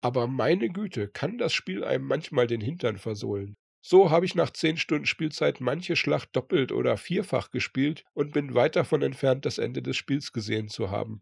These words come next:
Aber stets war ich im Schwanken zwischen, „Ich möchte mehr von der schicken Welt sehen und mehr abgedrehte Miasma-Skills lernen“ und, „Boah, schon wieder umzingelt und ausradiert worden, Heiltränke komplett alle und keine wirkliche Chance gehabt.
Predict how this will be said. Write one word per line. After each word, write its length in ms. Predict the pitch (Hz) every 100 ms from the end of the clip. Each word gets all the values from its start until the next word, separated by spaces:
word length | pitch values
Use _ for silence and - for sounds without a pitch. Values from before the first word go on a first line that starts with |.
| _
Aber 240 | 135 143 127
stets 400 | - 180 220 151
war 180 | 143 147
ich 100 | 151
im 80 |
Schwanken 520 | 143 - 147 156 131 120
zwischen, 440 | 147 131 139 127 _ _ _
„Ich 140 | 131 -
möchte 300 | 120 - 135
mehr 240 | 156 208
von 180 | 185 151
der 80 | 135
schicken 380 | - 127 120 120
Welt 240 | 143 170
sehen 240 | 139 131
und 120 | 123 -
mehr 260 | 143 165
abgedrehte 640 | - - 147 135 143 139 127
Miasma-Skills 880 | 127 160 - 165 135 - 135 131 131
lernen“ 340 | 135 127 131 _ _ -
und, 300 | 127 127 - _ _ _ -
„Boah, 500 | 120 113 113 107 110
schon 300 | 139 135 135
wieder 240 | 175 139
umzingelt 540 | 131 - 139 135 127
und 120 | 131 -
ausradiert 680 | 131 - 127 127 131 120
worden, 400 | 127 127 127 120 _ _ -
Heiltränke 520 | 160 175 151 147 147
komplett 560 | - 127 - 139 - 135
alle 280 | 131 127 120
und 260 | 147 127
keine 360 | 127 127 147 120
wirkliche 400 | 123 131 120 131
Chance 360 | - 123 120
gehabt. 440 | - 98 101 -